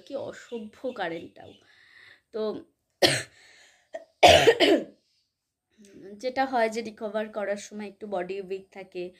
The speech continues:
এত, আহ, হাই জ্বর ছিল, সব ঠিক ছিল। Then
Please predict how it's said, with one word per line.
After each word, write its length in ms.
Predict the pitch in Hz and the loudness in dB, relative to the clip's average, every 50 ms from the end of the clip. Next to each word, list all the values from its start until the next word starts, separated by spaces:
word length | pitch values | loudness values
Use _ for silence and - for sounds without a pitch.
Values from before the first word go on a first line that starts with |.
| _ _ _ _ _ _ - | _ _ _ _ _ _ -20
এত, 200 | 190 202 - 196 | -20 -16 -12 -10
আহ, 1160 | 190 190 185 185 - - _ _ _ - - - - - _ _ _ - - 135 127 120 180 | -8 -6 -6 -6 -8 -10 _ _ _ -20 -20 -20 -20 -20 _ _ _ -16 -12 -10 -10 -10 -10
হাই 480 | 185 - - - - 196 190 196 202 190 | -12 -16 -20 -12 -6 -4 -4 -4 -4 -4
জ্বর 240 | 185 202 180 180 | -4 -4 -4 -4
ছিল, 420 | 180 - - - 214 185 170 170 175 175 _ _ _ _ _ _ _ _ _ _ _ _ _ _ _ _ - | -6 -8 -14 -14 -12 -8 -8 -10 -10 -12 _ _ _ _ _ _ _ _ _ _ _ _ _ _ _ _ -18
সব 180 | - 302 285 285 - | -12 -12 -12 -10 -10
ঠিক 200 | - 302 - - | -10 -10 -10 -12
ছিল। 280 | - 247 226 202 202 208 - _ _ _ _ _ _ _ _ _ _ _ _ _ _ _ 214 214 - - | -12 -12 -10 -8 -10 -12 -12 _ _ _ _ _ _ _ _ _ _ _ _ _ _ _ -20 -18 -12 -6
Then 380 | 285 311 349 370 381 415 427 | -4 0 0 2 0 0 -2